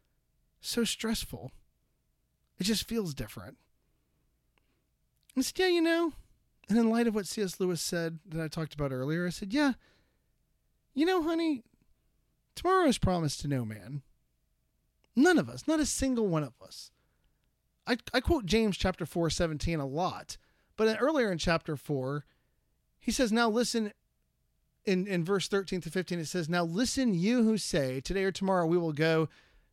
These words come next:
to this or that city, spend a year there, carry on business, and make money.' Why, you do not even know what will happen tomorrow. What is your life? You are a mist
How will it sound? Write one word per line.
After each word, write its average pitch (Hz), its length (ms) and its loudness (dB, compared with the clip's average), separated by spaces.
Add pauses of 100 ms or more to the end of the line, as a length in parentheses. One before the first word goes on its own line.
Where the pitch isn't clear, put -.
(260)
to - 120 4
this 175 500 2
or 170 160 6
that 160 240 2
city, 139 380 0
spend 202 280 0
a 202 60 2
year 185 220 4
there, 135 300 -4
carry 202 300 4
on 202 160 4
business, 139 400 0
and 156 120 -2
make 160 180 0
money.' 143 400 -4 (960)
Why, 240 340 2
you 294 300 10
do 320 160 6
not 269 220 6
even 233 260 6
know 202 220 8
what 190 240 8
will 190 140 6
happen 160 440 0
tomorrow. 127 680 -4 (120)
What 240 300 2
is 359 200 6
your 220 140 6
life? 143 540 -4 (640)
You 233 220 6
are 220 160 6
a 190 100 4
mist 190 760 2